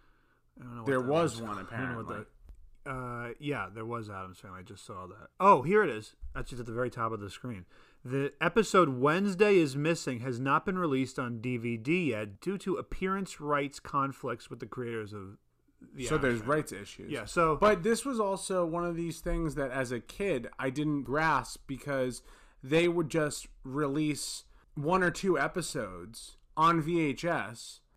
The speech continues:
Speaker 2: and they'd call it something where it's like, "Oh, it's a new Scooby-Doo thing," but technically they were re-releasing it from
Speaker 1: a show. And really it was just, how long were the Scooby-Doo movies?
Speaker 2: twenty-two.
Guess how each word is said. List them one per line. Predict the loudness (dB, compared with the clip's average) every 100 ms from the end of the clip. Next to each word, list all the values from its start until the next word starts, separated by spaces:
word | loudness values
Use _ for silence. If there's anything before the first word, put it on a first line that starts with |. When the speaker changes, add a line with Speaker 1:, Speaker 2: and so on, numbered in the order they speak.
| -2
Speaker 2:
and | 0 2 4
they'd | 2 0
call | 0 4 4 4
it | 0 -6 _ _ -16
something | -10 0 2 2 0 -2 -2
where | 0 -2
it's | -2
like, | -2 0
"Oh, | 2 2
it's | 2
a | 0
new | 2 4 4 2
Scooby-Doo | -2 0 2 2 2 0
thing," | -2 -2 0 0 0
but | -2 -2 -6 -16 -18 -20 -4
technically | 2 2 2 0 2
they | 2 4
were | 2
re-releasing | 2 2 2 0 0 -2 -2 -2
it | -4
from | 0 4 4 4 0 -8 -12
Speaker 1:
a | -8
show. | -6 0 2 2 0 -2
And | 0 2
really | 4 4
it |
was | 2 4
just, | 2 2 -12 -20 -20 _ -18 -18 -12 0
how | 2
long | 6 6
were | 4
the | 0
Scooby-Doo | 2 4 4 2 0
movies? | -4 -6 -12 -10
Speaker 2:
twenty-two. | -4 -2 -2 -4